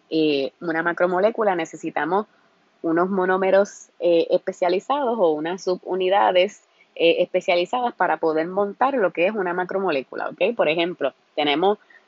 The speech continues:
eh, el monómero, que es el aminoácido, eh, y si unimos varios aminoácidos con la ayuda, ¿verdad?, de, de lo que vendría siendo energía, podemos entonces sintetizar una molécula como lo que es la proteína,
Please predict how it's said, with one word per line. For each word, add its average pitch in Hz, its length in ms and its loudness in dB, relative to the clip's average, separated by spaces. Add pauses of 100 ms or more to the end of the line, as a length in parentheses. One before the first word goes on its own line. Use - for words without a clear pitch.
eh, 160 300 6
el 160 120 4
monómero, 196 540 2
que 170 80 -2
es 170 80 -4
el 175 120 4
aminoácido, 202 840 0 (320)
eh, 151 400 2
y 165 120 -2
si 170 220 -2
unimos 226 480 -2
varios 208 360 0
aminoácidos 220 880 -2
con 156 200 -2
la 147 100 0
ayuda, 175 480 2
¿verdad?, 156 360 0
de, 156 400 0
de 151 140 -4
lo 143 100 -4
que 143 80 -8
vendría 147 480 -2
siendo 214 560 0
energía, 160 640 -2 (320)
podemos 151 360 0
entonces 196 440 0
sintetizar 208 720 0 (840)
una 196 200 4
molécula 185 460 2
como 165 300 0
lo 151 120 -2
que 143 200 -2
es 147 60 -4
la 175 120 0
proteína, 170 600 0